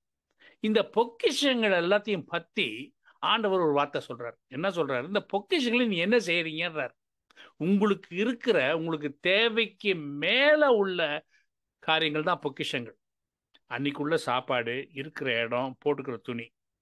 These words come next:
இதை மூணு தவிர என்னென்ன வச்சிருக்கோமோ சேர்த்து, அது பொக்கிஷம்னு சொல்லலாம்." மத்தேயு ஆறு, பத்தொன்பது, இருபது வரைக்கும் ஆண்டவர் என்ன சொல்றாருன்னு பார்ப்போம். பூமியிலே உங்களுக்கு பொக்கிஷங்களை சேர்த்து வைக்க வேண்டாம்.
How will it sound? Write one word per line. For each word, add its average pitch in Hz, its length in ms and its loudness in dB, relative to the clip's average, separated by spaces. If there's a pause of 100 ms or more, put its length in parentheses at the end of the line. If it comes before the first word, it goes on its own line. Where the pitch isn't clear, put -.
(160)
இதை 131 200 -4
மூணு 214 440 2
தவிர 170 720 0
என்னென்ன 175 320 -4
வச்சிருக்கோமோ 185 500 0
சேர்த்து, 139 680 -2 (640)
அது - 340 -4
பொக்கிஷம்னு 269 500 0
சொல்லலாம்." 190 460 0 (280)
மத்தேயு 165 280 2
ஆறு, 147 600 2 (360)
பத்தொன்பது, 147 440 0
இருபது 131 180 -2
வரைக்கும் 160 260 -4
ஆண்டவர் 147 340 2
என்ன 170 180 0
சொல்றாருன்னு 127 400 -4
பார்ப்போம். 113 300 -12
பூமியிலே 294 880 4
உங்களுக்கு 220 800 0
பொக்கிஷங்களை 208 600 0
சேர்த்து 214 560 0
வைக்க 160 340 0
வேண்டாம். 117 760 -4